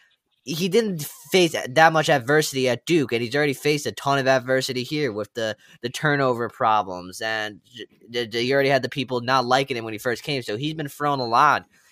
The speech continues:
in his rookie year here in New York. So, and I, I brought up the point, like, I feel like Sam Darnold right now and Adam Gase, they aren't clicking. Now, maybe that could change next year, but I feel like so far, Adam Gase and Sam Darnold haven't blown me away. Yes, they beat us,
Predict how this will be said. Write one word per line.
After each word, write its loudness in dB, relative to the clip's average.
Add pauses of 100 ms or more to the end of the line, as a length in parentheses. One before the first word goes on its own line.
(120)
in -4
his -4
rookie -4
year 0
here -2
in -4
New -6
York. -2 (480)
So, 2 (580)
and 2
I, 6
I 4
brought 6
up 4
the 0
point, 0
like, 4
I 4
feel 0
like 4
Sam -2
Darnold 0
right -2
now 0
and 0
Adam 0
Gase, 0
they 0
aren't -2
clicking. -2
Now, -2
maybe -4
that 0
could -10
change -8
next -2
year, 2 (320)
but 2
I 6
feel 2
like 4 (720)
so 4
far, 6
Adam 6
Gase 0
and -6
Sam -4
Darnold 0
haven't -2
blown -4
me -6
away. 0
Yes, 2
they -2
beat -4
us, 2